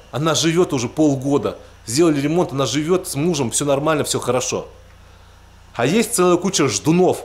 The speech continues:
которые ждут, когда же достроится данный жилой комплекс. Не этот, а другой. Все, ребят, вам всем хорошего настроения, побольше позитива. Верх Светланы, сорок пять квадратных метров, два миллиона восемьсот шестьдесят тысяч.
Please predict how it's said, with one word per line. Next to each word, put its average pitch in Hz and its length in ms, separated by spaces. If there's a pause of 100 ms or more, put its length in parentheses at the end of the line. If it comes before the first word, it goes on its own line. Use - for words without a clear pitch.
которые 147 360
ждут, 123 320 (260)
когда 143 300
же 131 80
достроится 147 500
данный 123 300
жилой 113 220
комплекс. 107 420 (360)
Не 170 220
этот, - 160 (380)
а 98 80
другой. 123 400 (200)
Все, 180 180
ребят, 143 240
вам 143 120
всем 143 140
хорошего 143 300
настроения, 180 460 (240)
побольше 147 300
позитива. 143 580
Верх 139 280
Светланы, 170 500
сорок 143 220
пять 135 160
квадратных 143 300
метров, 190 340 (240)
два 131 260
миллиона 151 400
восемьсот 131 360
шестьдесят - 200
тысяч. - 280